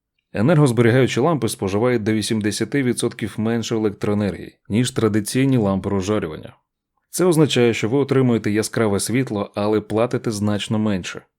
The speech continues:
Крім того, їхній термін служби може сягати двадцять п'ять тисяч годин, що у десятки разів перевищує ресурс звичайних ламп.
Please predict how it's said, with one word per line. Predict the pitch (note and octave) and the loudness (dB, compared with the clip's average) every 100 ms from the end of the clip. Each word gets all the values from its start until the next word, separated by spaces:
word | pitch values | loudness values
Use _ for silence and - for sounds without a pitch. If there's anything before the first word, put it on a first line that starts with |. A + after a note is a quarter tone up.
| _ - | _ -8
Крім | A#2+ C3+ | -2 0
того, | B2 G2 E2 - - | 2 0 -2 -10 -6
їхній | A2+ C3 A2+ | -4 -2 0
термін | B2+ B2 A#2 | 0 0 -2
служби | - C3+ B2 | -2 -4 -2
може | G#2+ G#2+ G2+ | -2 -2 -4
сягати | - G#2 A2+ A2+ | -6 -4 -4 -4
двадцять | F#2 G2+ A#2+ A2 G2+ | -4 -2 -2 -4 -8
п'ять | G#2 A2+ A2+ _ | -2 -2 -2 _
тисяч | A2 G2+ G#2+ | -4 -2 -2
годин, | G2+ A#2 A#2 - - - | -2 0 0 -2 -12 -6
що | - G#2+ | 0 0
у | |
десятки | G#2 G#2 - A#2 A2+ - | 2 0 2 0 -2 -2
разів | G2 F#2+ A#2 | -2 -2 -4
перевищує | A#2 G2+ G2 G2+ - G2 | -2 0 0 -2 -2 -2
ресурс | F2+ G2+ G2+ | -2 -2 -2
звичайних | F#2+ F2+ F2+ E2+ E2 | -4 -6 -8 -8 -10
ламп. | D2 C#2+ | -12 -12